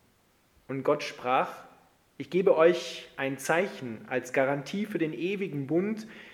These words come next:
den ich mit euch und allen Lebewesen schließe. Ich setze meinen Bogen in die Wolken.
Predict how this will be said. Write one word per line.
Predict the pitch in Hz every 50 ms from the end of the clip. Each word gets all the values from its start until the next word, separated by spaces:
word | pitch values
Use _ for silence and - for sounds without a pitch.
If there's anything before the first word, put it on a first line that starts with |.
| - - _ -
den | 151 151 156
ich | - 185 220 220 -
mit | 190 175 170 170 -
euch | 151 147 170 202 196 - 165
und | 147 -
allen | 143 151 165 170 156 139 135
Lebewesen | 131 139 147 151 147 135 127 131 127 131 131 131 143 139 -
schließe. | - - 120 113 110 - - 104 - - - _ _ _ _ _ _ _ _ _ _ _ _
Ich | - 147 -
setze | - 180 196 196 196 - 196
meinen | 170 156 147 151 156 147 139
Bogen | 127 143 156 185 196 190 190 -
in | 139 151 151
die | 151 139 -
Wolken. | - 101 110 107 - 113 101